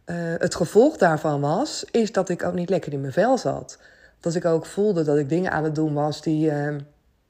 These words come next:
ja, die niet goed voelden. Het was niet zozeer dat ik verkeerde dingen deed, maar ze voelden niet goed bij mij. En dat is een beetje het idee met, inderdaad, je kan heel veel geld op je bankrekening hebben of je kan een waanzinnige goede baan hebben.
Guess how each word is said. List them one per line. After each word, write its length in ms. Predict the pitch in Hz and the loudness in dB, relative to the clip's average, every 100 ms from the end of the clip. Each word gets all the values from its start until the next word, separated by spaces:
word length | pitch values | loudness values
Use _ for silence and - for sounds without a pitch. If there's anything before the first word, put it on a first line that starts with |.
| _ _ - - _ _ _ - | _ _ -20 -20 _ _ _ -4
ja, 140 | 190 | 0
die 100 | 185 | 2
niet 180 | 226 240 | 2 0
goed 260 | - 339 | 2 2
voelden. 520 | - 175 139 127 123 117 _ _ _ - | 2 0 2 0 -6 -14 _ _ _ -6
Het 200 | 180 175 | -4 -2
was 120 | 196 | -2
niet 160 | 196 - | -2 2
zozeer 520 | 185 165 185 170 170 | 2 4 2 2 0
dat 360 | 165 160 - - _ _ _ _ _ _ - | -4 -4 -10 -16 _ _ _ _ _ _ -6
ik 140 | - | -2
verkeerde 420 | 214 208 196 156 | 0 4 4 4
dingen 300 | 131 220 311 | 4 4 4
deed, 580 | 156 139 160 262 - - _ _ _ _ - | 4 2 0 -2 -8 -20 _ _ _ _ -4
maar 140 | 226 | -4
ze 120 | 208 | -2
voelden 320 | 175 247 254 240 | -2 0 2 0
niet 160 | 196 | 0
goed 220 | - 220 | 0 0
bij 120 | - 175 | 0 -2
mij. 460 | 180 294 160 123 - _ _ _ _ | 0 2 0 -2 -8 _ _ _ _
En 140 | - 240 | -8 -4
dat 40 | |
is 100 | 190 | 0
een 60 | 170 | 4
beetje 380 | 175 170 165 170 - _ _ - | 4 4 -4 -4 -16 _ _ -6
het 160 | 185 | -2
idee 340 | 175 165 170 170 | 0 4 4 4
met, 260 | 165 165 | 2 0
inderdaad, 400 | 170 160 165 165 | 0 0 2 2
je 80 | 175 | 0
kan 200 | 160 165 | -2 0
heel 140 | 165 160 | 0 0
veel 100 | 160 | 0
geld 220 | 185 190 | 0 0
op 100 | 180 | -2
je 80 | 151 | 0
bankrekening 640 | 156 160 160 160 160 156 | 0 0 0 0 0 -4
hebben 320 | 151 151 151 | -2 -2 -2
of 140 | 156 156 | -2 -2
je 60 | |
kan 180 | 165 160 | -4 -4
een 100 | 156 | -2
waanzinnige 600 | 156 156 151 165 160 165 | -2 -2 -2 -2 -2 -2
goede 240 | 156 180 160 | 0 2 4
baan 280 | 160 196 196 | 4 2 2
hebben. 380 | 135 127 190 | 0 -2 -4